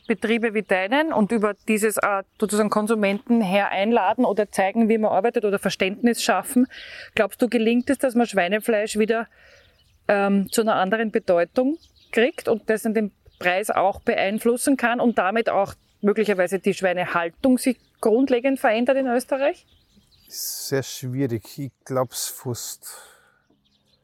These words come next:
Speaker 1: Aber was wär dir recht? Wär dir recht, wenn viele umsteigen auf eine Haltungsform, wie du das hast, oder ist dir lieber, wenn wenige umsteigen auf
Speaker 2: Nein,
Speaker 1: das?
Speaker 2: ich war für jeden Betrieb,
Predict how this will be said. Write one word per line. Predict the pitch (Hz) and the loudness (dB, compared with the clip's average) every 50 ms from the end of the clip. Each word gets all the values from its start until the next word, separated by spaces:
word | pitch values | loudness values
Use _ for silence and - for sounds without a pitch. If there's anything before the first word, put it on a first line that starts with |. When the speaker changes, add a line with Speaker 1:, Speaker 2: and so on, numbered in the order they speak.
| _ _ _ - - - - - - | _ _ _ -20 -20 -20 -20 -8 -2
Speaker 1:
Aber | - 233 240 233 208 | 0 2 2 4 2
was | 262 254 220 | 2 2 2
wär | 233 254 254 | 0 -2 0
dir | - 262 285 277 | 0 0 0 2
recht? | 226 208 220 180 - - | 2 2 0 0 -2 -2
Wär | 214 226 226 | -2 -2 0
dir | 220 262 262 233 | 2 0 0 2
recht, | 220 226 247 - - | 2 0 -2 -2 0
wenn | 262 254 240 233 | 0 0 0 0
viele | - - 262 262 269 262 | 0 2 2 2 2 2
umsteigen | - 254 262 269 - - 269 240 240 240 269 254 | 2 2 2 0 0 2 2 2 2 2 2 2
auf | - 220 - | 0 0 0
eine | 226 202 | 0 -2
Haltungsform, | 208 208 208 - - 254 247 233 - 247 233 233 214 | 0 -2 -2 0 2 2 2 2 2 0 0 2 0
wie | 233 214 | 0 2
du | 247 233 | 0 0
das | 214 233 220 - | 0 0 -2 -2
hast, | 196 185 208 247 - - | 0 0 0 0 0 0
oder | 269 226 240 | 0 2 2
ist | 254 240 - | 0 0 -2
dir | 240 | 0
lieber, | 226 247 254 269 262 226 | 0 2 2 2 2 2
wenn | 247 247 247 220 - | 0 0 -2 -4 -2
wenige | - 196 220 220 214 202 196 208 190 | 0 2 2 2 2 2 0 0 0
umsteigen | 190 190 160 - - 175 165 - 175 180 | 0 -2 -2 0 0 0 0 0 0 0
auf | 156 170 147 | 0 0 0
Speaker 2:
Nein, | 143 147 | 0 2
Speaker 1:
das? | 160 160 147 143 | 4 4 4 4
Speaker 2:
ich | 127 | 4
war | 135 135 123 | 2 2 2
für | - 143 | 0 -2
jeden | 139 135 139 151 139 160 156 | -2 -2 -2 -2 -2 -2 -2
Betrieb, | 143 156 135 - 147 151 160 151 | -4 -4 -4 -4 -4 -4 -4 -6